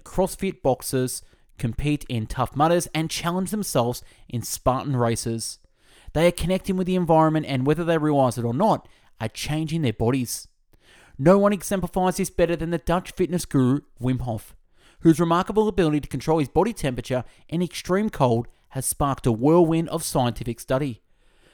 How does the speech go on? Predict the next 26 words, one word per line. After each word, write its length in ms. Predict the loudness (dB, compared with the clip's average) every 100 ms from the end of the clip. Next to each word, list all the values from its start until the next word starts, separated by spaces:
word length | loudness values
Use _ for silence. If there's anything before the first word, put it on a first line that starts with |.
| -12
Because 220 | -4 2
of 120 | 2 2
him, 320 | 2 0 0 -4
scientists 640 | -4 0 2 0 -2 -4
in 100 | -2
the 60 | 0
United 360 | 2 4 2 0
States 280 | -2 -2
and 100 | -2
Europe 320 | 2 4 4 0 -20 -14 -8
are 80 |
just 420 | -8 -2 -2 -2 -4
beginning 320 | -2 0 -2
to 80 | -2
understand 640 | -4 -4 -2 0 0 -2 -8 _ _
how 160 | -10
cold 380 | -8 0 4 4 2
adaptation 600 | 0 -2 -2 -4 -2 -2
might 200 | -2 0
help 240 | -2 -2
combat 480 | -6 -2 -2 -2 -8 -20 _ -10
autoimmune 460 | 0 4 6 4 0
diseases 600 | -2 -2 -2 0 -4 -6 -14 _ -10
and 180 | -8 -4
chronic 340 | -2 -2 -2
pains, 420 | -4 -2 -2 -4